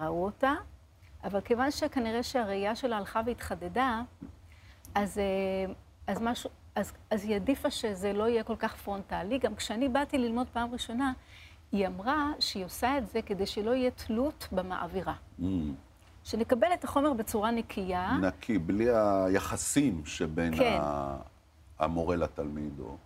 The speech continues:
Speaker 1: נכון, כי החומר הוא גם מלמד לחשיבה עצמאית.
Speaker 2: Mm.
Speaker 1: ויש בזה סתירה. מצד אחד יש תלות טבעית במעביר, אבל יחד עם זאת, החומר עצמו, אה, מלמד ומחנך לחשיבה עצמאית.
Speaker 2: אז זה היה אימון גדול בשבילך, אה,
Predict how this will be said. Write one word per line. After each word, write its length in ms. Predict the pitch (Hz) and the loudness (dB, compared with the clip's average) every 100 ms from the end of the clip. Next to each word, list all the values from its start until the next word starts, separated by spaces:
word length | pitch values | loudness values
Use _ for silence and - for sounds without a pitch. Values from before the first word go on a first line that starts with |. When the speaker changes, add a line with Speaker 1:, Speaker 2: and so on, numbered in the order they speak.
| - - | -16 -8
Speaker 1:
נכון, 380 | 208 - 202 247 | -6 -2 -4 -2
כי 160 | 233 | -2
החומר 400 | 196 - 294 311 | -2 0 0 2
הוא 180 | 262 208 | 0 2
גם 160 | 202 196 | 0 0
מלמד 360 | 196 196 226 | -2 0 0
לחשיבה 460 | 240 214 - 190 196 | -2 -4 -6 -4 -4
עצמאית. 640 | 202 - 175 160 - - - | -4 -6 -6 -6 -10 -20 -8
Speaker 2:
Mm. 20 | - - 135 - - - - - - - | -2 -2 -4 -10 -20 -20 -20 -20 -20 -8
Speaker 1:
ויש 260 | 196 226 240 | 2 2 4
בזה 220 | 269 240 | 2 0
סתירה. 420 | - - 185 160 | -2 -4 -2 -2
מצד 300 | 170 - 240 | -2 2 4
אחד 220 | 277 277 220 | 4 4 4
יש 160 | 240 | 2
תלות 360 | - - 240 254 | -2 0 2 2
טבעית 520 | - 208 175 214 220 - | 2 0 2 0 0 -2
במעביר, 720 | 196 185 165 160 170 170 233 294 - - - - - - - | 0 0 -2 -2 -2 0 0 0 -4 -20 -20 -20 -20 -6 -2
אבל 220 | 190 208 | 0 2
יחד 280 | 247 311 254 | 2 2 0
עם 100 | 247 | 2
זאת, 480 | 277 294 269 294 - - - - | 4 4 4 2 -8 -20 -14 -8
החומר 380 | - 277 294 247 | 0 4 4 2
עצמו, 720 | 214 - 254 247 247 233 269 - - - - - 190 | 0 -4 0 2 2 0 -4 -6 -18 -20 -20 -2 0
אה, 40 | 185 185 185 | 2 0 -2
מלמד 500 | 202 202 190 202 294 214 | 0 0 0 2 2 2
ומחנך 640 | 208 190 196 196 269 - - - | -2 -4 -6 -2 -2 -4 -10 -10
לחשיבה 460 | - 220 208 185 | -8 -6 -2 -2
עצמאית. 380 | 185 - 160 143 - | -2 -4 -6 -2 0
Speaker 2:
אז 140 | 92 | 0
זה 260 | 80 117 117 | 4 6 6
היה 220 | 117 113 | 6 6
אימון 460 | 110 101 104 117 107 | 6 4 6 4 4
גדול 400 | 98 90 123 156 | 4 4 2 2
בשבילך, 760 | - - 156 160 165 151 | -2 -2 0 2 2 0
אה, 60 | - | 0